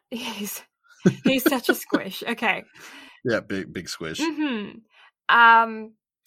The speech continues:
Speaker 1: and with that, they then go into more shenanigans happen. Evil spirits in a tunnel. Turns out they were a biker gang. No, they weren't. They're not the bad guys. There's an extra big bad guy in the biker gang tunnel who, uh,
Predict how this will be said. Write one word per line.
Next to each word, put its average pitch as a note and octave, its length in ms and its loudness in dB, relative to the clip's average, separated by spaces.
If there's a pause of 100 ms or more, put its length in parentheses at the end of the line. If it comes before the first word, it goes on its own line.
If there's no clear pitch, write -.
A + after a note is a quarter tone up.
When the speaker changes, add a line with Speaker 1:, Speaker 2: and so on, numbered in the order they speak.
(140)
Speaker 1:
and D4+ 140 6
with D4+ 160 0
that, D#4 300 8
they C#4 160 0
then C4 240 -4
go C4 340 2
into C4+ 1000 -10
more C4+ 320 4
shenanigans C4 420 -4
happen. A#3+ 400 -2
Evil A#3+ 300 -4
spirits B3 480 -6
in A#3+ 240 -6
a A#3+ 180 -4
tunnel. A3 580 -4
Turns B3 220 -6
out B3 100 0
they B3+ 100 -2
were B3 120 0
a A#3+ 60 -4
biker B3 260 2
gang. G3+ 320 -2
No, A3+ 160 0
they G#3 120 -6
weren't. A3 340 -2 (340)
They're C4+ 200 6
not C4 180 2
the B3+ 60 -4
bad B3+ 180 4
guys. A#3 260 4
There's B3+ 240 -2
an C#4 100 -12
extra D4 320 -2
big D4+ 240 -6
bad B3+ 240 6
guy A3+ 260 2
in A#3 340 -8
the A3+ 60 -4
biker A#3 260 -2
gang A3 260 -4
tunnel A3 400 -8 (380)
who, A#3 480 -2 (200)
uh, A3+ 280 -2